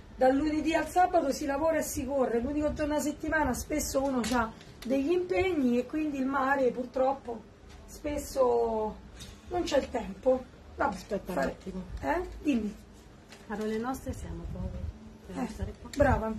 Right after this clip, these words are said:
Speaker 3: Dobbiamo lavorare.
Speaker 1: Perché lavoriamo sempre? Perché siamo
Speaker 3: <laughs>
Speaker 1: poveri.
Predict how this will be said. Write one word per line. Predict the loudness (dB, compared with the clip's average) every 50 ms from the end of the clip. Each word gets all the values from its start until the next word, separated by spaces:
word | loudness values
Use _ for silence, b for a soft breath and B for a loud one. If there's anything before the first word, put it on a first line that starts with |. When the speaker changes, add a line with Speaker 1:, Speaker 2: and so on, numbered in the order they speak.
| -8 -10
Speaker 3:
Dobbiamo | -8 -4 0 0 0 2 4
lavorare. | 8 8 8 8 8 6 6 6 6 4
Speaker 1:
Perché | 2 2 2 4
lavoriamo | 4 4 4 4 2 2 2 0 2
sempre? | 2 2 2 2 2 2 0
Perché | 0 0 -2 -2
siamo | 0 2 4 6
Speaker 3:
<laughs> | 6 6 4 4
Speaker 1:
poveri. | 2 2 2 0 -2 -2 -4 -8